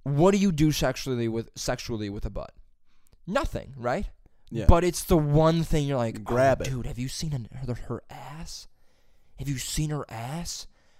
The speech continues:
Speaker 1: Honestly, I just wanna go out there for her ass, bro." And you're like, "Why?
Speaker 2: Yeah.
Speaker 1: What are you gonna do with her butt later, freak?" You know what I mean? Like,
Speaker 2: You wanna actually hear a knowledge bomb that I think I'm about to drop on you?
Speaker 1: Let's do it.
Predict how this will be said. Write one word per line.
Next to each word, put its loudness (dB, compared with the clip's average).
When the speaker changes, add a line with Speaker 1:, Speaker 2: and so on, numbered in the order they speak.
Speaker 1:
Honestly, -8
I -10
just -8
wanna -10
go -14
out -8
there -12
for -12
her -18
ass, -8
bro." -8
And -14
you're -10
like, -16
"Why? -4
Speaker 2:
Yeah. -2
Speaker 1:
What 2
are 8
you 4
gonna 4
do 6
with 6
her 4
butt 6
later, -6
freak?" -6
You -2
know 4
what 2
I 2
mean? 0
Like, 2
Speaker 2:
You 2
wanna -4
actually -6
hear -2
a -4
knowledge -4
bomb -2
that -4
I -4
think -8
I'm -4
about -4
to -10
drop -4
on -4
you? -4
Speaker 1:
Let's -16
do -14
it. -16